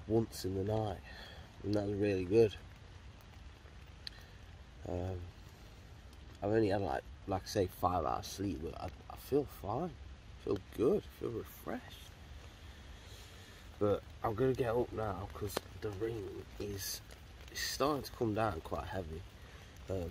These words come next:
but it's only gonna get heavier, so I'm gonna get all packed away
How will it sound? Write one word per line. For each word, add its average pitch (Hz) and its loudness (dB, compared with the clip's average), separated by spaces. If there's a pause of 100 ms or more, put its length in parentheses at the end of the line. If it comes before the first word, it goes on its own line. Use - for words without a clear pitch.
(140)
but 90 4
it's - 4
only 104 8
gonna 92 4
get 78 2
heavier, 90 0
so - -6
I'm 87 -6
gonna 87 -2
get 107 4
all 110 8 (800)
packed - 8
away 110 10